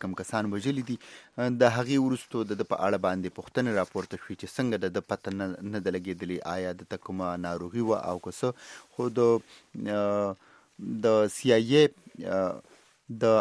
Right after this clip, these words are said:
امریکې د انټیلیجنس، آه، آه، چې کومه ایجنسي ده، د هغې سپیشل ایجنټ انچارج دی، آه، هغه خبریالانو ته ویلي دي، مالن ریډسمن، چې دی په نومبر،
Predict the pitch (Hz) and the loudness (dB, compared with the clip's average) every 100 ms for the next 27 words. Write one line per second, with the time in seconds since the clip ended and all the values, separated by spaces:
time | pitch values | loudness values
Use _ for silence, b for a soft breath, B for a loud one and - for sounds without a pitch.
0 | 92 120 110 - 131 123 104 90 95 - | 4 2 0 0 2 2 2 0 -2 0
1 | 131 120 107 98 - - 95 95 90 95 | 2 2 0 -4 -8 -10 -4 -4 -4 -6
2 | 90 80 85 90 87 - 101 95 82 87 | -8 -6 -6 -4 -6 -6 -4 -4 -4 -6
3 | 87 - 113 110 98 95 90 107 95 - | -6 -6 -2 0 0 -2 -6 -6 -6 0
4 | 110 - 110 82 95 110 101 - 92 - | 0 0 -6 -6 -2 -2 -2 -8 -8 -2
5 | 107 104 - - 98 - - - - - | 0 0 -2 -2 -2 -2 -16 -20 -10 -2
6 | 95 95 110 110 110 - 101 98 95 98 | -2 0 0 2 2 0 0 2 2 4
7 | 104 104 - 104 113 107 107 101 104 101 | 2 0 -2 0 2 0 -2 0 2 2
8 | 101 95 123 - 120 101 95 B B B | 0 -2 -4 -2 -2 -2 -4 B B B
9 | B - 117 107 98 b b - 120 120 | B -6 -2 0 -2 b b -2 4 4
10 | - 104 98 95 98 104 110 | 2 0 2 2 4 4 4